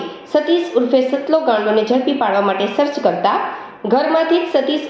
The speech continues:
ઉર્ફે સતલો ગાંડો વસાવા ઝડપાઈ જવા પામ્યો હતો. તેની પ્રાથમિક પૂછપરછમાં હાલ ઝઘડિયાના ત્રણ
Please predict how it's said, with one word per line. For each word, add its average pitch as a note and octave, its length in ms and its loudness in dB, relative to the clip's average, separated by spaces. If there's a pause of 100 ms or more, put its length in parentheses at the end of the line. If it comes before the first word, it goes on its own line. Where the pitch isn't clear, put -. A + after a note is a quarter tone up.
ઉર્ફે C#4 200 2
સતલો A#3+ 400 0
ગાંડો A3 300 4
વસાવા G#3 340 2
ઝડપાઈ G#3 360 2
જવા F3 180 2
પામ્યો E3+ 280 2
હતો. E3+ 160 0 (640)
તેની E4+ 260 2
પ્રાથમિક D#4 480 2
પૂછપરછમાં C#4+ 680 0
હાલ C4 220 0
ઝઘડિયાના B3 680 2
ત્રણ C4 240 2